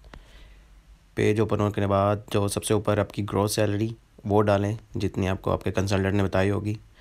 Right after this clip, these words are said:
ज-, जब आप अपनी salary वहाँ पे डालेंगे तो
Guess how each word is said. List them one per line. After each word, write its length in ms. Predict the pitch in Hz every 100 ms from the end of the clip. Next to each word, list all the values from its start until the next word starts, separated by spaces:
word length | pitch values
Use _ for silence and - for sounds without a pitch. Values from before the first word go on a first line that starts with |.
| - - -
ज-, 280 | 101 104 104
जब 200 | 101 104
आप 120 | 104 -
अपनी 260 | - 104
salary 340 | 98 101 101 110
वहाँ 180 | 104 101
पे 120 | 101
डालेंगे 520 | 92 92 101 104 107 - - - - - - _ - - - - - - - -
तो 760 | 117 113 113 113 113 113 113